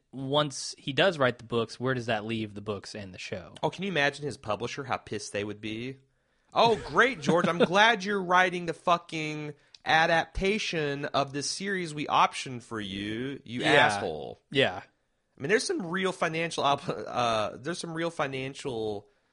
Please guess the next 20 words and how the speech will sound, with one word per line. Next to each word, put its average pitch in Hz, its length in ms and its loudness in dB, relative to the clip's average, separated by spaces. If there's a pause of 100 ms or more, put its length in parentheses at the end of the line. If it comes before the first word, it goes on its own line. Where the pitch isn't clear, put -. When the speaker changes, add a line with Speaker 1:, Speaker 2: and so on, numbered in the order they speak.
(460)
Speaker 2:
um, 98 600 -2
impacts 233 580 -4
here - 380 -16 (140)
for 127 160 -2
him 160 240 -4
as 139 220 0
a 104 200 -4 (140)
author, 95 600 -2 (380)
Speaker 1:
Oh, 113 40 -14
Speaker 2:
let 139 100 0
alone 156 120 6
Speaker 1:
definitely. 185 360 4
Speaker 2:
the 123 60 -2
intellectual 107 720 -4 (280)
property 92 500 -4
that 80 140 -10
he 82 260 -12
pr-, 95 160 -8
and, 87 300 -6
and, 87 360 -10